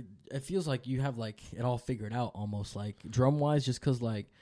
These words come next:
I have these days where I'm just in a rut. I don't wanna touch my kit. I don't wanna see my kit.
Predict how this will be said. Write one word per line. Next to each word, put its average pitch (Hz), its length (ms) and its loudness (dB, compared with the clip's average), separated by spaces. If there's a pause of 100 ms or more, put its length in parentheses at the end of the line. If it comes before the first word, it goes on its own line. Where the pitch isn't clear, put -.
(160)
I - 80 -2
have 151 140 2
these 135 220 6
days 127 240 4
where 113 100 2
I'm 123 60 2
just - 160 -2
in 113 80 -2
a 101 80 0
rut. 113 380 2
I 110 60 -6
don't 143 120 2
wanna 131 140 2
touch - 300 -4
my 117 120 2
kit. 123 220 0
I 120 60 -2
don't 127 120 0
wanna 113 120 0
see - 240 -2
my 113 180 2
kit. - 420 0